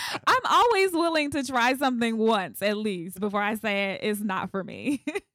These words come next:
Speaker 1: The Belle and the Bomber are based in Washington, D C, and mentioned in the first episode of their podcast that up until that point,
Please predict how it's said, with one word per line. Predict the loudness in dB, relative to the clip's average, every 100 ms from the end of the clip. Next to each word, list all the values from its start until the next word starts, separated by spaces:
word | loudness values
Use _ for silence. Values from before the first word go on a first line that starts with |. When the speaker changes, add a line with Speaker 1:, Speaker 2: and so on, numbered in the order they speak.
| -20 -20 _ _ _ _ _ _
Speaker 1:
The | -2
Belle | 4 6 6
and | 2
the | 2
Bomber | 4 4 4 2 0 -2
are | -2 0
based | 0 -2 -2 -8 -12
in | -8 -8 -4
Washington, | 0 0 0 -6 -6 -8
D | -8 -10
C, | -8 -10 -12 -16 _ _ -4
and | -4 0
mentioned | -2 0 -4 -4
in | -6 -6
the | -6
first | -6 -4 -2 -2
episode | -4 -4 -6 -4 -4
of | -4
their | -6
podcast | 0 0 0 -2 -2 -2 -4 -6 2
that | 2 2 -4
up | -8 -6
until | -8 -8 -4
that | -4 -6 _
point, | -4 -4 -6